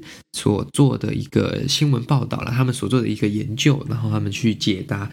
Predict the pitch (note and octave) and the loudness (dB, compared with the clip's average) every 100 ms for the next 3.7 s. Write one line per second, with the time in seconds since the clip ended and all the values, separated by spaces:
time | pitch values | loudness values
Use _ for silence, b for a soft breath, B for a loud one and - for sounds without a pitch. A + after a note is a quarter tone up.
0 | B - G#2+ G#2 G#2+ A#2 G#2 G2+ G#2+ G#2 | B -4 -2 0 0 0 0 -2 -2 -2
1 | - C#3+ A2 G#2 A2+ - A#2 B2 B - | 0 0 0 -2 -2 0 0 -2 B -6
2 | - D3 D#3+ C3+ A#2 G2+ A2+ A2 G#2+ A#2 | 0 2 2 0 0 -2 -2 -2 0 0
3 | G#2 G2+ A#2+ B2 G#2 G2+ G#2+ | 0 0 2 2 2 0 -2